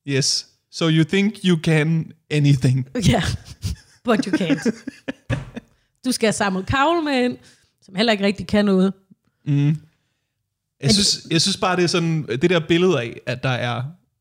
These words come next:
Speaker 1: utrolig mange folk til at bestemme over utrolig få folk.
Speaker 2: Ja, det er rigtigt nok.
Speaker 1: Jeg tror, alle folk oplever det ude i deres jobs. At der sådan er, man kigger på sine ledere og tænker, "Jeg kan bare huske dengang,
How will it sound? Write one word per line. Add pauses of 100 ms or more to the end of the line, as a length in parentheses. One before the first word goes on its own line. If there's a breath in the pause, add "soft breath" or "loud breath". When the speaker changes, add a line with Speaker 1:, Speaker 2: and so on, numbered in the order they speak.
(240)
Speaker 1:
utrolig (440)
mange
folk
til
at
bestemme
over
utrolig
få
folk. (160)
Speaker 2:
Ja,
det
er
rigtigt
nok. (140)
Speaker 1:
Jeg
tror,
alle
folk
oplever
det
ude
i
deres
jobs. (1000)
At
der
sådan
er, (220)
man
kigger
på
sine
ledere (600)
og
tænker, (1000)
"Jeg
kan
bare
huske
dengang,